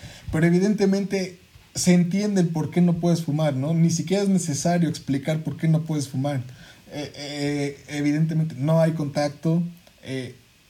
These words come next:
lo, la entrada también va a estar, eh, vaya, muy sincronizada en el aspecto de los mismos torniquetes que algunos estadios presentan. Evidentemente van a estar abiertos, ¿no?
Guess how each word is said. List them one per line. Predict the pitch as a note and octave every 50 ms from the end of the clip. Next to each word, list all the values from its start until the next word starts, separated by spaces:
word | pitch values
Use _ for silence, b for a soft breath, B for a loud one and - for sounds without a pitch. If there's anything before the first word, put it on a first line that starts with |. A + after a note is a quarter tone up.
| _ _ _ _
lo, | - C3+ C#3 C3+ C#3 C3+ C#3 C#3 C#3 D3 C#3+
la | C#3+ D3
entrada | C#3+ C#3 C3+ D#3 E3 D#3+ D#3 D#3
también | - B2 B2+ B2+ C#3 D3 D3+ D#3 D#3 C#3+ C3+
va | C3
a | C3
estar, | B2+ C3 - C#3 C#3 C#3 C3+
eh, | - C3 B2 A#2+ A#2 A2+ - - B2 A#2+
vaya, | B2+ C3 C3 A#2+
muy | A#2 A#2 B2+ D3+ D#3+ E3+ E3+ -
sincronizada | - - C3 B2 B2+ A#2+ A#2+ A#2 A#2+ A#2+ A2 - C3 C3+ C3+ C#3+ D#3 D#3 B2+ - A#2
en | A#2+ B2 A#2+
el | A#2
aspecto | A#2 A2+ - - - - D3 C#3+
de | B2+
los | A#2+ A#2+ A2+ A#2
mismos | C3 C3 C3 C#3+ C#3 -
torniquetes | - C#3 A#2+ B2 B2 A#2+ A2+ - C#3 C#3 - D3+ D3+
que | - C3
algunos | B2 B2 C3+ C#3 C#3+ B2
estadios | - - B2+ C3+ C3
presentan. | - - A#2+ A2+ A2+ C3 C#3+ D3+ D3 E3+ F3+ G#3 A#3 B B B B B B B B B B B B - _ _ _ _ - A#2+
Evidentemente | C3+ C#3 C#3 C#3+ D3 D#3 D3+ D#3 D#3+ D#3 C#3+ C#3 C#3+ C#3
van | C#3 C#3 C#3+ C#3+
a |
estar | C3 - - C#3+ C#3+
abiertos, | C3 B2 B2+ C#3+ D#3 D3 - - A#2 A2 A2
¿no? | A#2 C3+ E3+ A3